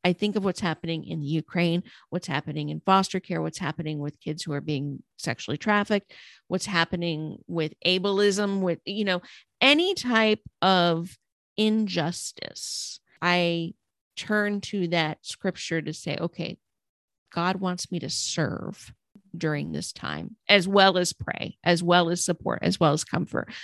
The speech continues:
but he wants us to serve," you know? So I, I made up this list, and I, I was talking to,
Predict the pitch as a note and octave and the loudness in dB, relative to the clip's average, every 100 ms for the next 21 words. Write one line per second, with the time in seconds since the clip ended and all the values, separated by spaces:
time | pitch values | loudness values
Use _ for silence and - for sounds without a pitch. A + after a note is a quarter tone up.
0 | - - F3 F3+ F#3 G3 G3+ - - D#3+ | -6 4 6 8 6 6 4 0 -2 -4
1 | - - - - - - - - - - | -2 -2 -4 -6 -10 -14 -20 -20 -20 -14
2 | - E3 D#3+ E3 F#3 F3+ F3 - - - | 0 2 4 4 6 8 8 4 -12 -20
3 | _ F3 - G3+ A3 D#4 E4 - A3+ - | _ 0 4 6 8 8 6 4 4 4
4 | F3 F3+ E3 E3 - F3 E3 - F3 E3+ | 2 6 6 4 0 0 0 2 0 0
5 | - - _ _ _ - G#3+ A3 G3 F3 | -2 -12 _ _ _ -2 2 2 0 0
6 | - D3 | 0 -2